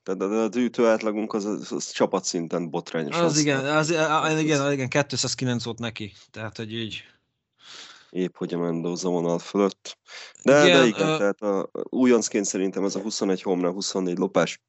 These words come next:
Speaker 2: Pont
Speaker 1: ez,
Speaker 2: azt akarom
Speaker 1: ez
Speaker 2: mondani, ez a
Speaker 1: teljes
Speaker 2: huszonnégy
Speaker 1: mértékben
Speaker 2: lopás, ez teljesen korrekt, igen, igen, igen.
Speaker 1: vállalható.
Speaker 2: Do-, Dominguez fölépül, akkor szerintem Isten császár lesz,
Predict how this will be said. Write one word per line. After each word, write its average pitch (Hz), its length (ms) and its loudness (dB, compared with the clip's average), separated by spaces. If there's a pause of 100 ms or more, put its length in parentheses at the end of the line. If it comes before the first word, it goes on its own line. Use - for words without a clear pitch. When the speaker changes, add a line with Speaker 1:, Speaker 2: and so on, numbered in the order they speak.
(200)
Speaker 2:
Pont 127 140 -2
Speaker 1:
ez, 147 60 0
Speaker 2:
azt 120 120 -4
akarom 123 260 2
Speaker 1:
ez 123 40 0
Speaker 2:
mondani, 123 60 0
ez 123 60 -2
a 127 60 -2
Speaker 1:
teljes 131 140 2
Speaker 2:
huszonnégy 120 280 0
Speaker 1:
mértékben 113 180 -2
Speaker 2:
lopás, 113 160 -2
ez - 80 -4
teljesen 113 480 -2
korrekt, 113 420 0
igen, 117 340 -6
igen, 58 220 -8
igen. 55 200 -10 (140)
Speaker 1:
vállalható. 87 300 0 (400)
Speaker 2:
Do-, - 80 -20 (320)
Dominguez 127 520 6
fölépül, 120 420 4
akkor - 260 -6
szerintem 110 400 -4
Isten 135 300 -2
császár 135 460 2
lesz, 131 380 -2